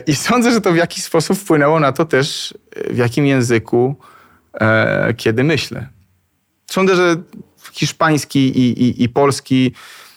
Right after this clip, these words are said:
jeżeli myślę nad sprawą, która jest związana stricte z, z, z, z Hiszpanią, tak? Czyli, nie wiem, jakiś tam współpracownik właśnie z, z Barcelony, jakaś sprawa, jakaś umowa, która jest wszystko po hiszpańsku, to automatycznie już mi to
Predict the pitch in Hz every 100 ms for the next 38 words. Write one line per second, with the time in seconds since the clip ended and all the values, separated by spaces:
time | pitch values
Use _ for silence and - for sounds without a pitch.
0 | - - 123 143 139 139 - 139 131 127
1 | - 147 139 127 120 139 131 131 117 117
2 | 127 127 123 - - 131 - 123 120 113
3 | - - 113 - - 110 104 110 - -
4 | - - - - 190 135 113 135 139 127
5 | 123 117 107 104 110 110 107 - - 104
6 | 101 120 107 113 - 110 110 104 104 101
7 | 104 101 113 110 110 107 104 113 127 165
8 | 165 131 117 - 113 - - 151 135 117
9 | 110 107 - 120 139 131 123 123 120 135
10 | 127 123 117 - 131 - 117 120 120 117
11 | 110 - 117 113 107 104 -